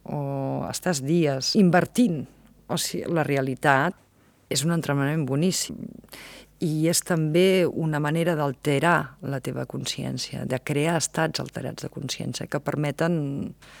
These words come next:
veure. Hi ha una altra part que no és activa, que ve de tota una tradició de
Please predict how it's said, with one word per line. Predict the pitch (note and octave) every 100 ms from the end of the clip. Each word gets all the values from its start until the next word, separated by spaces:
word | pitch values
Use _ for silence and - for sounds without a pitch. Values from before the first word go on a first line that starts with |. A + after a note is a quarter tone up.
| - - - - _ _ _ _ -
veure. | C3+ D3 D#3 D3 B2+ B2 D3 _ _ _ _ _ _ -
Hi | F3+
ha | F3+
una | F#3 F3+
altra | F#3+ F#3
part | _ - G#3 F3 G3+ - -
que | - E3+
no | E3+ F3
és | F3 - - -
activa, | F3 - C4+ B2 F#2 - E3 - -
que | E3+
ve | D#3 D#3
de | E3
tota | E3+ D#3
una | D3 E3+
tradició | D#3+ D3 C3+ - - D#3+ D#3+ D#3+ D3+
de | D#3 C3+ C#3+